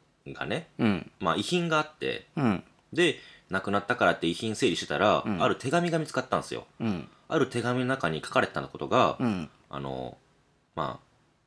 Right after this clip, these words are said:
Speaker 1: あ、ある人を指して、
Speaker 2: うん。名指しで。
Speaker 1: 「お前百万返せ」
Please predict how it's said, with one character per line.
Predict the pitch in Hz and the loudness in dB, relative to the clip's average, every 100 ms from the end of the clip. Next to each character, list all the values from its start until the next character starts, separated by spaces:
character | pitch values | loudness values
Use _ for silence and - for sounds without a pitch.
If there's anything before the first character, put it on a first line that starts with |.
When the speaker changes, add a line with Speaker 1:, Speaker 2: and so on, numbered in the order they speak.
| _ - | _ 0
Speaker 1:
あ、 | |
あ | 92 | 0
る | 78 | 2
人 | 80 | -2
を | |
指 | 73 78 | -4 -4
し | - | -4
て、 | 76 71 - | -2 -2 0
Speaker 2:
う | 160 | 0
ん。 | 101 - - _ _ - | 0 -4 -14 _ _ -4
名 | 110 | -2
指 | 104 | -2
し | - 98 | -2 -4
で。 | 101 - _ _ _ _ - | -6 -10 _ _ _ _ -4
Speaker 1:
「お | |
前 | 101 123 | 4 4
百 | - - | 2 -2
万 | 151 131 | 0 0
返 | - 123 120 | 2 4 4
せ」 | - 64 | 2 -4